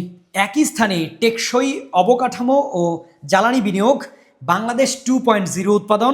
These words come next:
ও বাজার সুযোগ, সামাজিক ব্যবসা ও যুব উদ্যোক্তা এবং তিন শূন্যের বিশ্ব,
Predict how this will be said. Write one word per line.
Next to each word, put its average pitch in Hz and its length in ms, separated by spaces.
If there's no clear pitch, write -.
ও 196 100
বাজার 196 240
সুযোগ, 240 340
সামাজিক 208 500
ব্যবসা 202 400
ও 185 80
যুব 220 160
উদ্যোক্তা 220 400
এবং 233 240
তিন 269 260
শূন্যের 196 480
বিশ্ব, 185 320